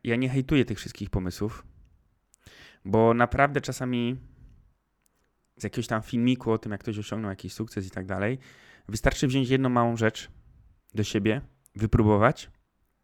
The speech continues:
i ona naprawdę w twoim życiu nagle może mieć, e, ogromne rezultaty. Bardzo często też na Instagramie dostaję takie pytanie, że jak to było u ciebie, ile ci to zajęło czasu do,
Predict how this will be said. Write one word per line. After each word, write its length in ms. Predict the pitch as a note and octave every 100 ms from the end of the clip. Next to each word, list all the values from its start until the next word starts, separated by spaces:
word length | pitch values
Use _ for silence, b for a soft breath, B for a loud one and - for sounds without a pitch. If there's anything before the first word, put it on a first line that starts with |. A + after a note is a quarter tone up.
| _ _ _ _ _ _ _ B B B
i 120 | - B2+
ona 180 | C3+
naprawdę 480 | C3+ C3 C#3 C3+ C#3
w 100 | A#2+
twoim 240 | - C3+ A#2
życiu 220 | A#2 A#2+
nagle 260 | G#2+ G#2
może 260 | G#2+ G#2 G#2
mieć, 440 | G#2 G2+ - - - _ -
e, 240 | - F#2 -
ogromne 440 | A2+ A#2+ B2 A#2
rezultaty. 540 | G#2+ F#2+ F#2+ F#2+ - - _ _ _ _ _ _ b b b b b b b b b b -
Bardzo 500 | A2 A2 C#3 E3 D#3+
często 340 | - E3+ F3 -
też 160 | C3
na 80 | C3
Instagramie 440 | B2 B2+ C3 C#3+
dostaję 280 | A#2+ A#2+ B2
takie 220 | G#2+ -
pytanie, 380 | G2+ - G2+ F#2 - _ _ _ _ _ _ _ _ -
że 220 | G#2 G#2 F#2+
jak 160 | C#3+
to 80 | E3+
było 140 | C#3
u 40 | B2
ciebie, 480 | - B2+ B2+ B2+ C3 - _ b b b b b
ile 200 | C#3 C3
ci 120 | B2+
to 120 | - A2
zajęło 320 | G#2+ G#2 G2
czasu 800 | - A#2+ B2 - A#2+ A2+ A2 G#2+
do, 380 | G#2+ G#2 G2+